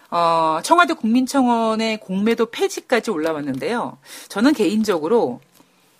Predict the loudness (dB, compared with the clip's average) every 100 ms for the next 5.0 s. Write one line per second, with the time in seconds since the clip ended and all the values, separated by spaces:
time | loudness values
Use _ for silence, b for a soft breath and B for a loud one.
0 | _ -4 -2 -2 -6 -10 _ _ -20 _
1 | _ -14 -12 -10 -10 -14 _ _ _ _
2 | -2 4 4 4 2 2 6 6 6 4
3 | 0 4 4 4 4 4 2 2 -4 -4
4 | 0 2 4 2 0 4 4 4 -2 -4